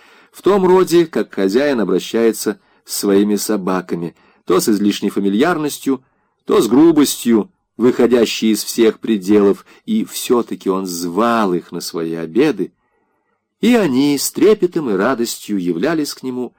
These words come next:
унижая, сплетничая, подслуживаясь, угождая, улыбаясь и кланяясь. Я за них краснел и стыдился.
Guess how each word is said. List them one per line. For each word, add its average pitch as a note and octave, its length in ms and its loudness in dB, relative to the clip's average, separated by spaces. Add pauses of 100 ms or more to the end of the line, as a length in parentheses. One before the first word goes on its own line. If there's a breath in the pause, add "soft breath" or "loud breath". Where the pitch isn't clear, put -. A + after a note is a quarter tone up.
(460)
унижая, D3 640 0
сплетничая, B2 1000 -2 (220)
подслуживаясь, F3+ 1000 0 (220)
угождая, G2+ 800 -2
улыбаясь A#2+ 800 -6 (340)
и F#2+ 80 -4
кланяясь. E2+ 640 -10 (1080 loud breath)
Я D#3 220 -2
за A#2+ 140 2
них C3+ 180 2
краснел A2+ 600 -2 (200)
и - 120 -2
стыдился. F2 720 -6